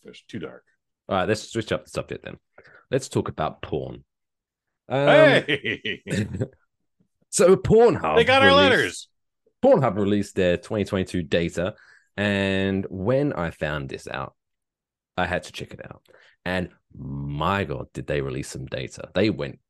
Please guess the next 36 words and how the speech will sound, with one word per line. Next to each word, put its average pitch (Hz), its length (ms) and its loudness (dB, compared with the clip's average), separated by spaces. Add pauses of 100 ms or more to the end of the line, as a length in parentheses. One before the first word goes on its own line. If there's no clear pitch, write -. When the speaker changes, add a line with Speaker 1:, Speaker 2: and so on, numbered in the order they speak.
(220)
Speaker 1:
Mm. 123 40 -12
Speaker 2:
deep 110 280 -4
dive, 67 300 -6
and 71 100 -12
so - 180 -10
I 95 200 -2
sat - 480 -6
there 50 180 -10
for - 60 -18
a - 40 -14
good - 220 -6 (100)
thirty 82 160 -2
minutes 71 240 -6 (120)
analyzing 69 640 -2
this - 260 -10 (240)
information. 78 640 -6 (240)
I 73 100 -4
even 80 160 -4
put - 220 -2
a - 100 -12
spreadsheet 71 420 -8
together. 78 360 -4 (500)
That's - 260 -4
how - 180 -8
Speaker 1:
Ooh. - 20 -2
Speaker 2:
intense 120 460 -2
I 90 140 0
was. 80 320 -4 (360)
And 120 120 0
there's 156 120 -4
some - 240 -10 (240)
Speaker 1:
<laughs> - 220 -10
Speaker 2:
interesting 131 680 2
information 78 520 -6
about 71 240 -6
America 67 480 -10